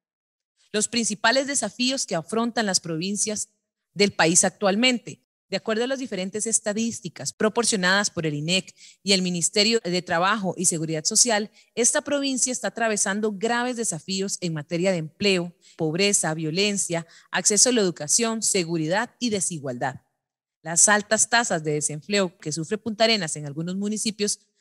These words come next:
van acompañadas del narcotráfico, prostitución y una delincuencia que va en alza. Según el O I J, se pasó de cuarenta y dos homicidios en el dos mil diecisiete a ochenta y cuatro para el año dos mil veinte.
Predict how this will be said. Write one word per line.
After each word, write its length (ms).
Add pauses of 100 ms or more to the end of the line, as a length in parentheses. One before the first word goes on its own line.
(120)
van 160
acompañadas 680
del 160
narcotráfico, 840 (240)
prostitución 960
y 140
una 240
delincuencia 680
que 180
va 180
en 100
alza. 380 (380)
Según 340
el 100
O 80
I 80
J, 400
se 140
pasó 340
de 120
cuarenta 360
y 40
dos 220
homicidios 600
en 160
el 100
dos 180
mil 180
diecisiete 680 (340)
a 140
ochenta 360
y 60
cuatro 400
para 320
el 100
año 240
dos 200
mil 240
veinte. 480